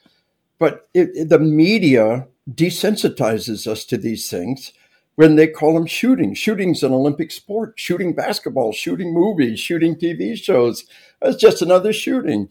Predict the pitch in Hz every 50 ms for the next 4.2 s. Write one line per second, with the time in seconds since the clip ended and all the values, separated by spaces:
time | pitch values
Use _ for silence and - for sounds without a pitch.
0 | _ _ _ _ _ _ - 180 175 175 - 185 170 180 - - 185 180 - 196
1 | 175 190 190 220 220 - 262 - - 175 - - 220 196 196 - - 190 202 196
2 | 196 214 214 - - - 202 214 247 - - - _ _ _ _ _ _ _ -
3 | - 226 - 185 202 202 247 277 - - - 180 139 131 - - 120 117 113 110
4 | 107 110 110 -